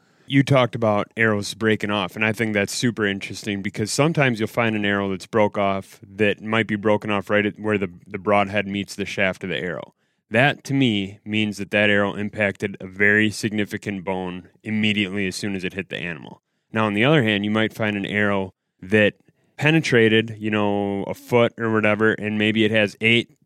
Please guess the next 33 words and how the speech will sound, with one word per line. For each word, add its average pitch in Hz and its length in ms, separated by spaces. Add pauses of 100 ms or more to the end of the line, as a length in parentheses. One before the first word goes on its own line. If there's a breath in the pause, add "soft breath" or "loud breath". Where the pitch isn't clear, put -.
(120)
eight 117 200
to 127 80
twelve 113 320
inches 117 300
broken 110 360
off 104 240
inside 98 360
that 95 240
deer. 110 360 (320)
To 107 100
me, 127 200
right 107 200
away, 104 260
I'm 98 160
thinking 101 360
that 92 160
that 95 240
arrow 95 460 (100)
went 110 300
in, 107 240
impacted 113 640
a 107 60
lot 104 220
of, 98 400
you 104 80
know, 101 120
hopefully 131 360
vital 110 300
organs, 104 560 (300)
maybe 117 260
penetrated 117 580
and 101 140
stuck - 460